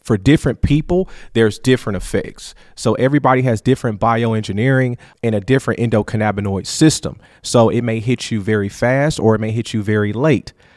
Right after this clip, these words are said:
I'm one of those people that it hits very late, and I did not know that. So <laughs> I took a, I took a dropper or two,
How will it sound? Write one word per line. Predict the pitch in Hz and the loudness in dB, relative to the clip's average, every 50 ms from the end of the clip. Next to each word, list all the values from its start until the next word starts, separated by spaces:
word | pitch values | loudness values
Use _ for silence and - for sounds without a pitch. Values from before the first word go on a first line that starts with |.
| _ _ - | _ _ -2
I'm | 113 127 135 | 0 0 2
one | 131 123 120 | 2 0 0
of | 110 | 0
those | 113 110 110 - | 0 0 0 0
people | - - 135 - - 110 | 0 0 0 0 -2 -2
that | 104 107 | -2 -2
it | 110 - | -2 -2
hits | 123 104 - - | -2 -2 -2 -4
very | - 107 113 127 131 127 127 | -2 -2 0 0 0 0 -2
late, | 131 147 147 123 92 - - _ _ _ _ - | 0 2 2 2 0 -2 -8 _ _ _ _ -6
and | 95 104 | -4 -4
I | 101 | 0
did | 95 110 135 139 | 2 2 4 4
not | 139 131 139 139 | 4 2 4 4
know | 143 143 131 | 4 4 4
that. | 117 101 87 82 - _ _ - - - - - | 4 4 2 0 -4 _ _ -20 -20 -20 -16 -12
So | - - 165 160 147 123 95 85 - - - - - - _ - 156 - 740 740 - | -4 2 4 4 4 4 2 -2 -6 -14 -16 -16 -16 -10 _ -2 -2 -2 -2 -4 -6
<laughs> | 147 - - - - - - - _ - | -6 -6 -8 -12 -20 -20 -20 -20 _ -4
I | - 107 117 | -2 -2 -2
took | - - 208 196 - | 0 2 2 2 4
a, | 165 147 147 - | 2 2 2 2
I | 120 117 117 | 2 2 2
took | - - - 262 247 | 0 0 0 2 2
a | 208 | 2
dropper | 147 - 139 139 139 135 - 143 135 | 2 4 4 4 4 2 2 -2 -4
or | 131 123 | -4 -4
two, | - - 143 139 135 131 131 | -2 -2 0 0 0 -2 -6